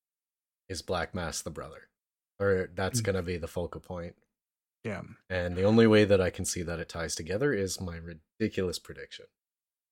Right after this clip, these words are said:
Speaker 2: Yep.
Speaker 1: Um, I just, even comes down to the fact that this episode was called Frontman, which is Black Mask.
Speaker 2: Yeah.
Speaker 1: I'll tell you one very,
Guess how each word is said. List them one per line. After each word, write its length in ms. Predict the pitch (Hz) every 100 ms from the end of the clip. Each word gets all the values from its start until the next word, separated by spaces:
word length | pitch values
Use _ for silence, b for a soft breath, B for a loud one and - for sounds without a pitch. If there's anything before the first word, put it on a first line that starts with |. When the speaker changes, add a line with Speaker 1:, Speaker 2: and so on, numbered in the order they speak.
| _
Speaker 2:
Yep. 180 | - 95 _ _ _ _ _ _ _ _ _ -
Speaker 1:
Um, 520 | 98 98 95 92 82 _ _ _ _ _ _ _ _ _ _ _ _ _ _ _ _ _
I 80 | 95
just, 380 | 92 90 - - _ _ _ _ _ _ _ _ _ _ _ _ _ _ _ _ _ _ _ _ _ _ _ _ _
even 180 | 127 131
comes 240 | 120 113
down 140 | - 101
to 60 |
the 80 | 95
fact 280 | - 92 90
that 140 | 98 -
this 180 | 92
episode 380 | 92 - - 98
was 140 | 87 -
called 260 | 87 82
Frontman, 680 | - 101 98 - 107 110 117
which 180 | 90 -
is 140 | 85
Black 320 | - 87 78 82
Mask. 400 | 85 110 - _ _ _ _ _ -
Speaker 2:
Yeah. 200 | 110 - _ _ _ _ _ _ _
Speaker 1:
I'll 60 | -
tell 100 | 208
you 120 | 170
one 380 | 107 98 104 92
very, 500 | 82 92 104 107 107